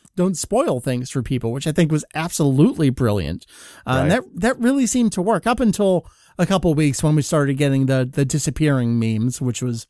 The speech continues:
Speaker 1: equally amazing.
Speaker 2: Mister Labrie, I don't feel so good.
Speaker 1: <laughs> But I think that worked really well for them, and that's extended to Untitled Avengers four, which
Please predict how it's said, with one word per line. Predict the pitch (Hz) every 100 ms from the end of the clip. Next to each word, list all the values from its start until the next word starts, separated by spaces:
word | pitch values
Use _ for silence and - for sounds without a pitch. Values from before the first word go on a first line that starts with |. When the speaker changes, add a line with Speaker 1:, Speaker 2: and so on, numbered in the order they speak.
| -
Speaker 1:
equally | 185 - 135 120
amazing. | 107 104 101 131 _ 113
Speaker 2:
Mister | 113 -
Labrie, | 107 104 110 110
I | 107
don't | 104 98
feel | - 95 92
so | - 82
good. | 85 78 - - _ -
Speaker 1:
<laughs> | 170 - 160 190 - _ _
But | - 196 175
I | 214
think | 240 240 294 254
that | 185 202 160
worked | 156 160 170 - -
really | 160 143 151 151 143 143 143 113 _ _ -
well | 131 156 247
for | - 135
them, | 117 110 113
and | 135
that's | 160 233 320
extended | 285 - 202 185 175 156 - - -
to | 165 143 139 131 - - - - -
Untitled | 185 208 - 175 190 175 165
Avengers | 180 156 170 151 151 131
four, | - 185 143 107 123 - - -
which | - 170 -